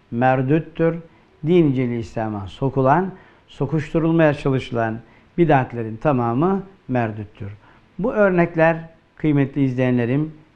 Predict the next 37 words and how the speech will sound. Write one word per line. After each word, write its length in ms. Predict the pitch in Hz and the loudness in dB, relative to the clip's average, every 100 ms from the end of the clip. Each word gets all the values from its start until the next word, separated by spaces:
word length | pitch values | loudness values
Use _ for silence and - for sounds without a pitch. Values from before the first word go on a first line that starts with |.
| _ | _
çoğaltılabilir. 840 | - 117 110 98 107 104 104 113 - _ _ _ _ _ _ _ - | -8 -4 -4 -4 -6 -6 -6 -6 -8 _ _ _ _ _ _ _ -4
Bu 60 | |
bakımdan 580 | 269 190 185 143 127 160 - _ _ | -2 0 2 2 2 -2 -12 _ _
hadis-i 340 | - 156 202 180 | -2 0 0 0
şerifi 540 | 180 175 156 185 196 190 - | 2 2 2 0 0 -6 0
doğru 200 | 143 156 | 4 4
anlamak 400 | 151 135 123 113 | 4 4 2 0
icap 340 | 117 113 113 | -2 0 0
ederse, 560 | 113 110 143 139 175 175 - - _ - | 0 0 0 2 0 0 -6 -20 _ -4
"Men 180 | 123 135 | -2 0
ahdete 560 | 165 151 151 123 120 | 0 0 -2 -2 -2
fi 200 | 110 127 | -2 0
emrina 540 | 143 143 135 123 117 107 | 2 2 2 2 0 2
hâzâ 420 | 135 135 117 107 | 2 2 0 -4
mâ 120 | 107 | -2
leyse 440 | 117 120 151 147 156 | 0 2 0 -2 -2
minhu 260 | 170 175 | 0 0
fehuve 260 | 147 135 123 | 2 2 0
raddun." 300 | 110 90 92 101 _ _ _ _ _ - | -2 -8 -16 -18 _ _ _ _ _ -2
Aslı 360 | 160 165 214 180 | -2 0 -2 2
dinde 260 | 190 185 | 2 4
yok, 260 | 190 196 - - | 4 2 0 -2
dinde 240 | 147 156 | 0 4
olmayan, 460 | 170 180 180 151 120 - | 6 4 4 0 0 0
aslı 360 | 165 151 156 | 0 0 -4
usulü 420 | 151 147 175 151 135 | -6 -2 0 0 0
dinde 240 | 170 156 | 0 4
olmayan 460 | 170 185 156 143 170 | 4 2 0 0 0
bir 140 | 190 | 0
şeyi 280 | 139 160 180 | 2 0 0
bir 80 | 160 | 0
insan 400 | 156 147 139 143 | 0 0 0 2
dine 240 | 165 156 | 2 2
ihdas 380 | 160 151 175 151 | 0 2 2 2
etmeye, 360 | 139 123 120 | 0 0 -2
sokmaya 400 | 117 170 151 135 | 0 -2 0 -2
çalışıyorsa 840 | 131 180 160 120 123 120 165 202 | 0 0 0 0 0 0 0 0